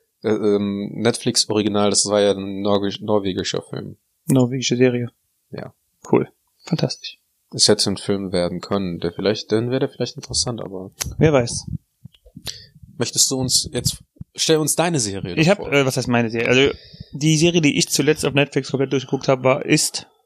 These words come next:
Speaker 2: Lock and Key.
Speaker 1: Ja.
Speaker 2: Die vor, hm, welchen haben wir? Ist mir auch egal, vor einer Woche oder anderthalb oder zwei,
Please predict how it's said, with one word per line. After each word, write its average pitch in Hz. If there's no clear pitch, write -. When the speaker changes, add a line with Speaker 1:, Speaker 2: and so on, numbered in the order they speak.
Speaker 2:
Lock 127
and 131
Key. -
Speaker 1:
Ja. 95
Speaker 2:
Die 127
vor, 127
hm, 127
welchen 131
haben 135
wir? 139
Ist -
mir 131
auch 123
egal, 131
vor 135
einer 131
Woche 139
oder 131
anderthalb 127
oder 131
zwei, 127